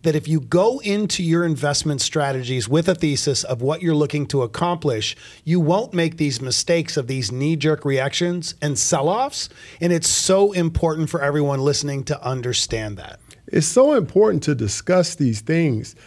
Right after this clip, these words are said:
Speaker 2: and, you know, at least know that they exist, because when they happen to you,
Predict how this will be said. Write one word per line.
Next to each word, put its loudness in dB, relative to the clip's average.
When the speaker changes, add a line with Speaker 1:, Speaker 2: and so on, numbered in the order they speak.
Speaker 2:
and, -2
you 4
know, 6
at 6
least 4
know 4
that 2
they 0
exist, 2
because 0
when 2
they 2
happen 0
to 2
you, 2